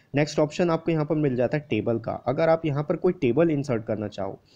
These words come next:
तो यहाँ से रो और कॉलम सेलेक्ट करके यहाँ से प्लस और माइनस करके कोई भी रो और स-, अ, कॉलम को यहाँ पर सेलेक्ट करके आप यहाँ पर एक टेबल को इंसर्ट कर सकते हो। उसके बाद आपको एक मिल जाता है ऑप्शन हॉरिजॉन्टल लाइन का। अगर सपोज आपको यहाँ पर एक हॉरिजॉन्टल लाइन खींचना हो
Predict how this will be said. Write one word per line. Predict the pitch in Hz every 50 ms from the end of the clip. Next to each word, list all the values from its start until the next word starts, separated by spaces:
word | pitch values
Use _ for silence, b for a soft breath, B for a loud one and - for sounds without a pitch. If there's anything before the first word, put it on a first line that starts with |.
| B B B B -
तो | 139
यहाँ | 139 135 147 147
से | 143 175
रो | 143 120 127 139 156 175 -
और | - - 143 147
कॉलम | - 117 110 110 127 143 151
सेलेक्ट | - 131 113 117 117 117
करके | - 117 113 117 - 156
यहाँ | 147 120 104 107 110 104
से | - - 170 170
प्लस | - - 123 120 120 - -
और | 131 131 127
माइनस | 117 107 104 110 123 135 135 -
करके | - 117 110 110 - 151 156
कोई | 151 - 120 117
भी | 113 143 139
रो | 127 123 131 147 - -
और | 127 127
स-, | 127 -
अ, | - - -
कॉलम | 120 110 110 107 107 - 117 110 120 135 147
को | 143 156 147
यहाँ | 131 110 104
पर | 98 - 131 147 160 b b b b b b b b -
सेलेक्ट | - 139 151 165 - -
करके | 165 147 147 170
आप | 156 151
यहाँ | 151 147 147 143
पर | 160 156
एक | 165 165 - -
टेबल | 117 120 135 151 156
को | 156 175 165
इंसर्ट | 139 120 113 117 123 113 113
कर | - 104
सकते | - - 98 92 - - 101
हो। | 95 92 - b b b b b b -
उसके | 131 127 - 165
बाद | 151 156 156 156
आपको | 156 151 - 160
एक | 156 160
मिल | 143 139 135
जाता | 139 135 - 147
है | 143
ऑप्शन | - 117 110 - - 160 156 151
हॉरिजॉन्टल | - - 117 120 131 147 143 151 147 151 147 160 156 127 107
लाइन | 107 107 107 107
का। | - 101
अगर | - - 151 143 160 151
सपोज | 151 - 151 147 - - 156 151 -
आपको | - 127 127 - 143
यहाँ | 139 131 127 123
पर | 127 135 135
एक | - - 139 139 -
हॉरिजॉन्टल | - - 139 123 120 123 120 120 120 160 156 160 135 113
लाइन | 107 107 120 139 147
खींचना | 143 - 117 107 - - 104 101
हो | 98 95 98 101